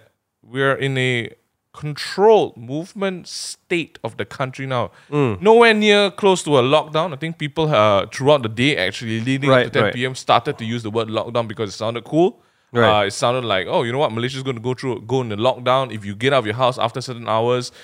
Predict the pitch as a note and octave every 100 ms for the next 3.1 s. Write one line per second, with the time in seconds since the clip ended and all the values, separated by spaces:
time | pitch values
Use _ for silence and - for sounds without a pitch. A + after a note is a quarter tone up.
0 | - A#2 G#2+ A#2+ G2+ C3 C3+ B2+ A2+ B2+
1 | G#2+ G#2 - B2+ C#3 G2 E2+ - _ _
2 | - C#3+ C#3+ B2+ G#2+ - B2 A#2 - F#2